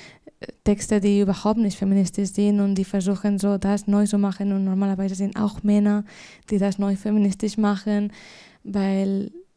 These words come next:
ältere Stücke sind frei von Rechten, deswegen die kosten nicht so viel Geld, deswegen ist es einfacher zu machen. So, so.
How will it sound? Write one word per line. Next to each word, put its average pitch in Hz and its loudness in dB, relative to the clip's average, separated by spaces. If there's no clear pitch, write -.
ältere 202 -4
Stücke 208 -4
sind 190 -2
frei 202 -2
von 190 -4
Rechten, 202 -4
deswegen 196 -4
die 190 -8
kosten - -6
nicht 190 -2
so 196 -2
viel 202 -6
Geld, 202 -2
deswegen 196 -2
ist 185 -8
es - -18
einfacher 202 -2
zu 208 -6
machen. 214 -4
So, 226 -16
so. - -20